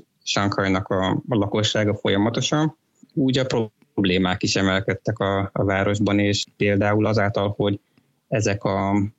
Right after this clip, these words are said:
különböző koncesziós által felügyelt városrészek ennyire függetlenül működtek egymástól, ez például a század elejé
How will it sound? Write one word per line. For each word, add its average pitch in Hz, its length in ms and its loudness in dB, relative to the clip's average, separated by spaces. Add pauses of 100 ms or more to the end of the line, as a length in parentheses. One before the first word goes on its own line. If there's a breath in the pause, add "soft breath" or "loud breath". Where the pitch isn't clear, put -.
(180)
különböző 101 720 2
koncesziós 101 1400 -2
által 98 440 0
felügyelt 95 420 2
városrészek 98 800 0
ennyire 101 440 0
függetlenül 98 680 0 (580)
működtek 110 540 0
egymástól, 131 560 0
ez 135 140 0 (120)
például 98 600 2 (640)
a 139 100 0
század 101 420 0
elejé 101 460 2